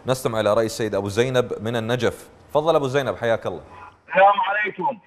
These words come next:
Speaker 1: وعليكم السلام ورحمة الله.
Speaker 2: المطلوب هسه إذا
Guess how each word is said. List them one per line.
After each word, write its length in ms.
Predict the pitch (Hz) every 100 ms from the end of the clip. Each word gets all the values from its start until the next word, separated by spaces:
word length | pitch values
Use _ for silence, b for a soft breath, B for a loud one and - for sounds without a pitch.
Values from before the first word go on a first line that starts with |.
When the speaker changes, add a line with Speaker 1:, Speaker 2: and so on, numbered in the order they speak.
| -
Speaker 1:
وعليكم 360 | 113 131 123
السلام 500 | 120 - 123 151 151
ورحمة 260 | 139 123 113
الله. 200 | 107 76 - - - _ _ _ _ _ _ _ _ _ _ _ _ _ 165
Speaker 2:
المطلوب 640 | 185 190 185 196 226 202
هسه 400 | 214 220 - 190 190 180 180 - _ _ 160
إذا 120 | 170